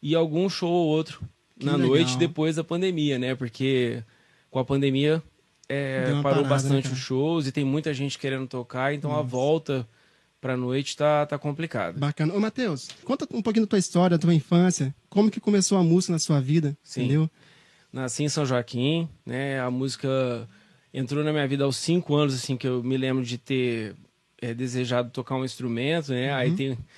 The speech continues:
Speaker 1: eu tenho uma história a respeito desse começo, né?
Speaker 2: Legal, legal.
Speaker 1: Mas eu comecei a fazer aula de violão com cinco anos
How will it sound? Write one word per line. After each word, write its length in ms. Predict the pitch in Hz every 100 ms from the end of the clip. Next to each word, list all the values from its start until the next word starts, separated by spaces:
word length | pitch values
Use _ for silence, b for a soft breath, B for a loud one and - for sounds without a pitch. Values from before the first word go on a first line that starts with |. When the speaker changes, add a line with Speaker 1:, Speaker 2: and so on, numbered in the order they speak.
| B B
Speaker 1:
eu 120 | - 127
tenho 180 | 143 156
uma 120 | 151
história 500 | 131 - 131 143 135
a 20 |
respeito 520 | 123 123 - 131 117 123
desse 220 | 123 -
começo, 540 | 135 117 135 165 -
né? 220 | 127 147 143
Speaker 2:
Legal, 420 | 143 135 127 127
legal. 180 | 131 127
Speaker 1:
Mas 480 | 131 131 135 135 120
eu 60 | 135
comecei 360 | 147 147 139 180
a 20 |
fazer 220 | 202 180
aula 200 | 160 156
de 80 | 143
violão 540 | 143 143 135 143 170
com 180 | 185 190
cinco 360 | 196 190 180 151
anos 460 | 131 147 190 -